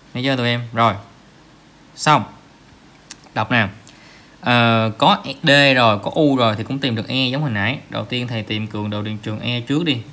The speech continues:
bằng U chia D nè. U là một hai trăm.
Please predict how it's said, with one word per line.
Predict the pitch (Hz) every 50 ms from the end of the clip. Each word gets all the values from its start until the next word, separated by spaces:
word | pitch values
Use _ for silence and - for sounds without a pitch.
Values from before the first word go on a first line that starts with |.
| -
bằng | 131 107 101 - -
U | 127 127 127 120 123 -
chia | 123 123
D | 123
nè. | 123 123 123 120 117 110 107 101 - - - - - _ - _ - - - - - - - - -
U | - 127 127 123 127
là | 120 110 104 104
một | 107
hai | 104 113 123 123 123 117 -
trăm. | 123 120 123 120 113